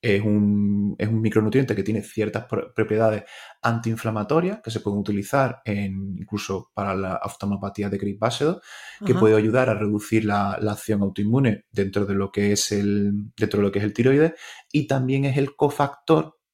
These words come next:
Speaker 1: esta, esta palabra es bastante técnica, la voy a expl-, intentar explicar, que es como la pieza esen-, esencial,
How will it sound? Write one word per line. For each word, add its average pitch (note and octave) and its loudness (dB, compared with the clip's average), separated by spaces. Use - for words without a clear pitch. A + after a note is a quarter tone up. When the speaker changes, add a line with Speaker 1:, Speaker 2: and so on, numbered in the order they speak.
Speaker 1:
esta, A#2 -2
esta - -4
palabra G#2 -2
es - -8
bastante A2 0
técnica, A2 2
la F#2 -2
voy G2+ -2
a G2+ -2
expl-, - -8
intentar A2 0
explicar, B2 -2
que C3+ 2
es - -4
como C3+ 2
la G2+ 2
pieza D3 0
esen-, A#2+ -2
esencial, B2 0